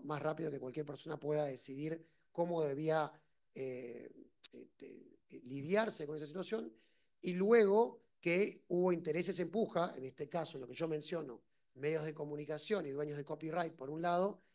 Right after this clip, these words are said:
y grandes plataformas tecnológicas del otro, y donde quedó toda una zona gris donde realmente si se hubiese previsto un poco esto y se hubiese hablado de antemano, quizás se hubiese podido plantear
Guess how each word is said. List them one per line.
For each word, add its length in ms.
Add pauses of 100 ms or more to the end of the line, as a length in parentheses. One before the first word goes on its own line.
(140)
y 100
grandes 300
plataformas 480
tecnológicas 520
del 100
otro, 300 (540)
y 480 (180)
donde 640
quedó 300
toda 260
una 180
zona 300
gris 500 (320)
donde 220
realmente 580
si 120
se 120
hubiese 600
previsto 600
un 140
poco 340
esto 200
y 20
se 100
hubiese 200
hablado 280
de 80
antemano, 640 (240)
quizás 200
se 60
hubiese 200
podido 260
plantear 560